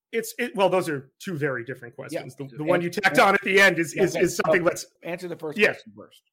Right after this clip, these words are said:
Speaker 1: So the first question, that is everything that we have been talking about, that yes, the opportunity for the demagoguery presents itself. Biden deserves, I believe, a tremendous amount of credit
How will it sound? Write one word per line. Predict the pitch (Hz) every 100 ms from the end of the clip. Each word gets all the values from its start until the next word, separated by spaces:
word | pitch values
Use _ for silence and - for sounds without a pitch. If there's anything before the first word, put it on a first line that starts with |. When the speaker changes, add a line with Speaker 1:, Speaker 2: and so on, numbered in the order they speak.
| _ _
Speaker 1:
So | - 233
the | 190
first | 185 311 320 -
question, | 226 185 - 185 175 _ _ _ _ _
that | 247 185 233
is | 233 180
everything | 185 185 185 190
that | 165 151
we | 160
have | 143
been | 151
talking | 147 240 202 135
about, | 127 -
that | -
yes, | 175 220 -
the | 151 165
opportunity | 185 202 185 180 170 160
for | 160
the | 147
demagoguery | 139 151 151 143 143 131 139 139 139 131 123
presents | - 143 226 190
itself. | - - _ _ _ -
Biden | 185 240 269 247
deserves, | 190 135 143 123 117 113 -
I | 160
believe, | 160 123 117 120
a | 156
tremendous | - 165 170 220 233 -
amount | 180 175 160
of | -
credit | 196 165 -